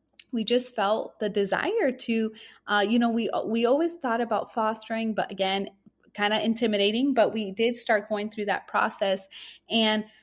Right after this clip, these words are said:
foster care definitely has higher standards, like, just, and there were some things about it that just,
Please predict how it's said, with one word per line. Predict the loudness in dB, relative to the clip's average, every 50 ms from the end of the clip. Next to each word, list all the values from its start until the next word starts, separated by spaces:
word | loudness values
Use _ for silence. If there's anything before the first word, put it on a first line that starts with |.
| _ _ _ _ _ _ _ 2
foster | 4 4 4 4 2 -2 -4
care | -2 0 2 2 2
definitely | 4 4 4 2 2 2 -2 0 0 -2
has | -2 -2 -2 0 0 2 2 0 0 -2 -8 -12 -16 -18 -18 -20 -20 -20 -16 -8
higher | -2 0 0 2 2 2 0 -2
standards, | -4 -8 -14 _ 0 2 2 2 2 2 4 4 4 6 4 2 0 0 2
like, | 4 4 4 2 -2 -18 -20 -20 _ _ _ 4
just, | 6 6 6 6
and | 2 2 4 6
there | 6 6
were | 4 4
some | 0 0 0 0 2 2
things | 2 2 2 2 0 0 -2 -4
about | -4 -2 0 2 2 2 4 2
it | 2 0 2 2
that | 2 2 2 0 0
just, | 0 0 0 0 -2 -12